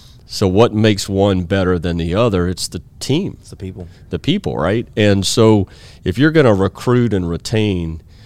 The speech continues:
Speaker 1: you really have to, number one, focus on them and make sure that the team feels like you're f-,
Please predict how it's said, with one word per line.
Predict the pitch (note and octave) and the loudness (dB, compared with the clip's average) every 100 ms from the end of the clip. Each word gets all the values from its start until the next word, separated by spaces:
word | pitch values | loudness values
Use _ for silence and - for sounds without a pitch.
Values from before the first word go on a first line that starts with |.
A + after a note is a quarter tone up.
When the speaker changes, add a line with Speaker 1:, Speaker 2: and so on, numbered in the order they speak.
| - - | -20 -10
Speaker 1:
you | F2+ A2+ | -2 0
really | D#3 A#2+ A#2 A2 G2 | 2 4 4 4 2
have | G2 F#2+ - - - | 2 0 -2 -8 -4
to, | F2+ F2 F2 D#2+ - - - - - | -2 -2 -6 -10 -18 -20 -20 -20 -8
number | G#2 A2 F#2+ | -2 0 2
one, | G2 G#2 G2 | 4 2 2
focus | - - A2+ A2 G2+ - | -4 0 2 2 0 -2
on | F#2 E2+ D#2 | -2 -2 -2
them | D#2 F2 A1 - - - - - - - | -2 -4 -4 -12 -20 -20 -20 -20 -20 -6
and | F2+ F2 | -2 0
make | G2 F#2 | 0 0
sure | - - F#2+ F#2 | -4 -2 0 0
that | F2 F2+ - | 0 -2 -4
the | D#2 | -6
team | - A2 G#2 | -2 0 0
feels | F#2 G2 F2+ F2 E2+ | -2 -2 -2 -2 -4
like | F2 F2 F2 - - - - - - - | -2 -2 -4 -8 -20 -20 -20 -20 -20 -8
you're | F#2 G#2+ | -2 -2
f-, | - | -4